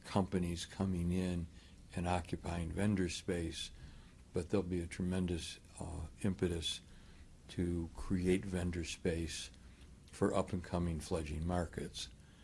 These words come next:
Some of you have heard me tell the story of the, uh, small entrepreneur with a sixth grade education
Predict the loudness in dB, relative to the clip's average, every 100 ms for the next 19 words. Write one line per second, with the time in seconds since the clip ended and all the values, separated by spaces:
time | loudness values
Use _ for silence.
0 | -20 -16 -6 -2 0 0 -4 -2 -2 -2
1 | -2 -4 -4 -6 -4 -4 -4 2 6 6
2 | 6 2 -2 -4 -8 -10 -14 -16 -18 -18
3 | -18 -18 -14 -6 -4 -2 -4 -6 -8 -10
4 | -10 -6 0 2 2 0 -2 -4 -4 -2
5 | 2 2 2 0 -6 -6 -8 -6 -6 -4
6 | -4 -6 -8 -6 -4 -4 -6 -8